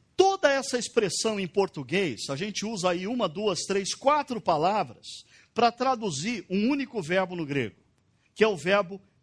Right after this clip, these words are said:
peripatel, que é um verbo muito usado pelo apóstolo Paulo no livro de Efésios, que é um verbo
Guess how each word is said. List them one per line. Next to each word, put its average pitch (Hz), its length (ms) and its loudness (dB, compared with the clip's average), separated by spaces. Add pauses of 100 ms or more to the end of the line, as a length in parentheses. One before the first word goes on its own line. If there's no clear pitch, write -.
peripatel, 180 680 0 (580)
que - 80 4
é - 20 8
um 214 100 0
verbo 208 360 2
muito 240 400 -2
usado 185 400 0
pelo 185 180 0
apóstolo 170 500 0
Paulo 185 380 0
no 180 100 -4
livro 170 300 -6
de 185 80 -4
Efésios, - 680 -2 (320)
que 262 120 8
é - 20 6
um 262 140 -2
verbo 185 580 0